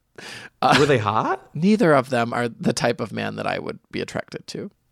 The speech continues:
Speaker 2: Well, if you get to know them, maybe they would be.
Speaker 1: Well, one was all, "I own a restaurant nearby." And I said, "What restaurant?"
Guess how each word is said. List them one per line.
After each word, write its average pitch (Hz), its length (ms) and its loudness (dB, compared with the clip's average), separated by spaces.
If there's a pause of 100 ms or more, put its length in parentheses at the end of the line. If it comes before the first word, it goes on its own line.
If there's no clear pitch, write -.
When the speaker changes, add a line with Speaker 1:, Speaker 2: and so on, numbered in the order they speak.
(540)
Speaker 2:
Well, 120 600 0
if 117 280 -2
you 123 80 -2
get 135 180 -2
to 147 100 -2
know 139 160 2
them, 120 180 0
maybe 113 200 -2
they 117 120 -2
would 135 240 -2
be. 117 180 -6
Speaker 1:
Well, 151 160 6
one 165 220 6
was 330 160 6
all, 123 340 6
"I 120 180 -2
own 113 140 -2
a 92 80 -4
restaurant 95 520 -6
nearby." 95 580 -6
And 104 160 -6
I 107 100 0
said, 104 420 -2 (140)
"What 139 200 0
restaurant?" 107 500 -2